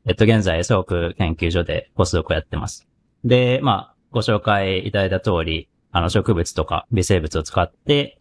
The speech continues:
まあ、生物間の相互作用にすごい興味があるんですけど、まあ、なので全然ニューロンを持ってる生物を触っていないと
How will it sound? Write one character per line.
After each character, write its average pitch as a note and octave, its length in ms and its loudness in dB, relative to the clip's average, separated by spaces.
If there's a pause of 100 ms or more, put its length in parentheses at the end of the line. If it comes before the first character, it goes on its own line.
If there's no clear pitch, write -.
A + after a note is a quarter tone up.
(100)
ま - 80 2
あ、 - 20 2
生 B2 160 2
物 A#2+ 180 -4
間 F2 140 0
の E2 80 -4
相 F2+ 160 -2
互 E2+ 80 0
作 E2 180 -2
用 D2+ 120 -2
に D3 240 -6
す - 160 -2
ご E2 80 2
い D#2 80 -2
興 E2 180 -2
味 D#2 140 -2
が D2+ 180 -2 (400)
あ G2 160 0
る E2+ 100 -4
ん D#2+ 40 -2
で D#2+ 80 -4
す - 100 -12
け F#2 140 -2
ど、 B2 260 0 (400)
ま A#2+ 120 2
あ、 - 20 2
な C3 80 2
の G#2+ 80 0
で F2+ 80 -2
全 A#2 180 0
然 A#2 140 2
ニ B2 100 4
ュ A#2+ 60 4
ー - 20 2
ロ F2 140 0
ン - 20 -4
を D#2 280 -4 (360)
持 G#2 120 2
っ G2 60 -6
て - 160 -2
る D#2+ 80 2
生 F2 200 2
物 D#2+ 260 -4
を D#2 40 0
触 E2+ 260 2
っ - 100 -12
て - 80 -4
い E2+ 60 0
な E2+ 120 0
い D#2 120 -6
と - 180 -8